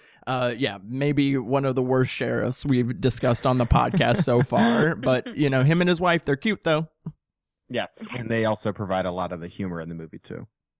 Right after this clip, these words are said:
Speaker 2: Yes. And they make it so we're not just sitting in the room with Paul the entire time. Like, we have to get out of that room sometimes. So
Speaker 1: Mm-hmm.
Speaker 2: that's one of the ways we get out of that room.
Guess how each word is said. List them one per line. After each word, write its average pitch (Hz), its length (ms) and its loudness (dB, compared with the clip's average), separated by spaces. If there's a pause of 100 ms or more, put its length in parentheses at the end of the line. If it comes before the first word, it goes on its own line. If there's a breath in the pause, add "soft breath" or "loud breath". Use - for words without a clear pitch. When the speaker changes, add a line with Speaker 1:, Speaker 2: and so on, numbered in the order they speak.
(200)
Speaker 2:
Yes. - 520 -6 (520 loud breath)
And 220 460 0 (120)
they 226 140 -2
make 208 220 -6
it 208 100 -8
so 220 200 -2
we're 190 160 -6
not 202 520 -2
just - 460 -8
sitting 196 300 -8
in 190 100 -10
the 185 120 -8
room 185 200 -8
with 180 200 -12
Paul 190 380 2
the 196 160 -8
entire 190 540 -2
time. 226 480 -4
Like, 247 200 -4
we 208 100 -4
have 240 280 -2
to 247 80 -12
get 202 160 -10
out 170 180 -2
of 160 40 -18
that 156 220 -6
room - 180 -16 (160)
sometimes. - 960 -6 (460 loud breath)
So 156 440 0
Speaker 1:
Mm-hmm. 110 80 -8 (680)
Speaker 2:
that's 196 540 -2
one 185 180 -4
of 170 60 -6
the 165 100 -8
ways 180 300 -6
we 175 80 -14
get 175 180 -4
out 175 160 -2
of 175 60 -8
that 175 200 -2
room. 185 280 -4